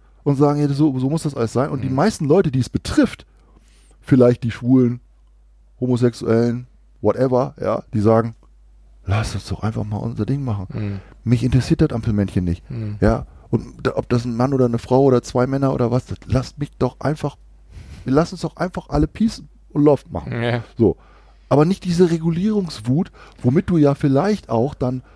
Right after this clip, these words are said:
Speaker 1: sogar noch dazu beiträgst, dass das ins Lächerliche gezogen wird manchmal.
Speaker 2: Ja, ja.
Speaker 1: Und dass, dass dann, ich sag mal, der Durchschnittsbürger sagt, „Was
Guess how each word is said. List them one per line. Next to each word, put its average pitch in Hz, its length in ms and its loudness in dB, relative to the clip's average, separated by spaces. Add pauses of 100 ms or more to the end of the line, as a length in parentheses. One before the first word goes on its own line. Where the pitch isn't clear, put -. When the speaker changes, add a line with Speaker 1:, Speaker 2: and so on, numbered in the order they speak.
(140)
Speaker 1:
sogar 151 760 -2 (800)
noch 123 200 0
dazu 107 280 0
beiträgst, 127 880 0 (500)
dass 127 160 2
das 127 200 0
ins 117 140 -12
Lächerliche 190 520 0
gezogen 98 420 -4
wird - 160 -4
manchmal. 101 320 -6
Speaker 2:
Ja, - 60 -
ja. 101 100 -10 (200)
Speaker 1:
Und 123 160 0
dass, - 160 0 (100)
dass 131 300 0
dann, 190 400 0 (800)
ich 131 120 -2
sag 143 220 2
mal, 123 100 -2
der 98 300 0 (880)
Durchschnittsbürger 117 800 0
sagt, 101 320 -6 (460)
„Was 90 120 -6